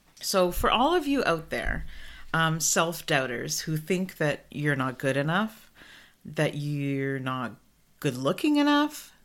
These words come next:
that you're not smart enough, or witty or funny enough, um, you may think that you're not thin enough or talented enough or cool enough or tall enough or that your teeth are straight enough, whatever it is,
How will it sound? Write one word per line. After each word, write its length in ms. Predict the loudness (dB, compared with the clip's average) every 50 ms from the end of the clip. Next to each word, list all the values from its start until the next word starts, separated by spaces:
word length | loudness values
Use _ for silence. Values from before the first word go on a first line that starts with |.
| _ _ _
that 180 | -4 -2 -2 0
you're 160 | 0 0 0
not 300 | 2 0 0 -2 -4 -4
smart 440 | -4 -2 -2 0 2 2 2 2 2
enough, 540 | 2 2 4 4 2 2 0 -2 -8 -18 -20 _ _ -20 -20 -20 _ _ _ _
or 240 | 0 2 2 2 4
witty 340 | 4 4 4 4 4 4 2
or 120 | 2 2
funny 340 | 0 0 2 2 4 4 4
enough, 480 | 4 2 0 0 -2 -4 -4 -8 -12 _ _ _ -20 -20 -20 _ _ _ _ _ _ _ _ -4
um, 340 | -2 -2 0 -2 -2 -2 -2
you 140 | 0 2 2
may 200 | 4 2 2 2
think 260 | 0 0 -2 0 0
that 100 | 0 0
you're 140 | 0 2 2
not 260 | 2 0 0 -2 -4
thin 220 | -2 0 2 4
enough 360 | 4 4 2 2 0 -2 -4 -8
or 60 | -8
talented 640 | -6 -6 -2 0 2 2 4 4 2 2 0 -2 -2
enough 480 | -2 -2 -2 -4 -4 -6 -8 -12 -14
or 160 | -14 -14 -14 -14 -12
cool 340 | -6 -2 0 2 4 4
enough 500 | 4 4 2 2 0 -2 -6 -10 -16 -20 -20 -20 -20 -20 -20 -20 -20 _ _ _ _
or 160 | 0 2 2
tall 340 | 0 0 0 2 2 4 4
enough 240 | 4 4 2 0 0
or 60 | -2
that 200 | -2 -2 0 0
your 120 | 0 -2 -2
teeth 380 | -2 -2 0 2 2 2 2
are 100 | 0 0
straight 340 | 0 0 0 0 2 2 2
enough, 360 | 2 2 2 0 0 -2 -4
whatever 640 | 0 0 2 2 2 0 0 0 0 0 -2 -4 -2 -2 0
it 200 | -2 -2 -2 -4 -4
is, 680 | -2 0 2 2 0 0 -2 -6 -10 -12 -12 -14 -16